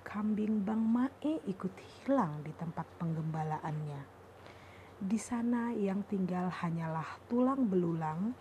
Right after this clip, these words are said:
dan percikan darah di mana-mana. Beberapa hari berikutnya, anak perempuan Wak Minah juga hilang. Kejadian ini membuat warga semakin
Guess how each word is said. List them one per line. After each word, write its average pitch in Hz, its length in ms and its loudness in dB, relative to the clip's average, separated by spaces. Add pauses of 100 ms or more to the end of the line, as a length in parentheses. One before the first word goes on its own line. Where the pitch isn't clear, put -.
(300)
dan 208 400 0
percikan 247 560 0
darah 247 480 0
di 156 160 -2
mana-mana. 143 640 -4 (1700)
Beberapa 175 480 -2
hari 180 400 2
berikutnya, 233 720 0 (480)
anak 208 400 2
perempuan 214 720 0
Wak - 240 -4
Minah 233 560 4
juga 165 320 -2
hilang. 151 480 -2 (1600)
Kejadian 220 800 4
ini 202 240 4
membuat 165 400 2
warga 170 400 -2
semakin 165 480 -2